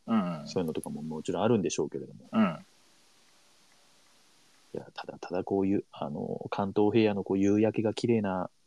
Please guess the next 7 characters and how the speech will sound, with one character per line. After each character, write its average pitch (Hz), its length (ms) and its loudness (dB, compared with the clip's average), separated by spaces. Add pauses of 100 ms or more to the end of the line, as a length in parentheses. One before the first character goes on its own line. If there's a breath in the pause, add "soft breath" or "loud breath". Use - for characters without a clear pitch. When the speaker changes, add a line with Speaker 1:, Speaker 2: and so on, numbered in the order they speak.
(540)
Speaker 2:
学 90 200 -4
校 104 160 0
で、 104 240 2 (420)
な 107 80 -4
ん 107 60 -6
か、 - 180 -4 (1400 soft breath)
Speaker 1:
何 - 120 2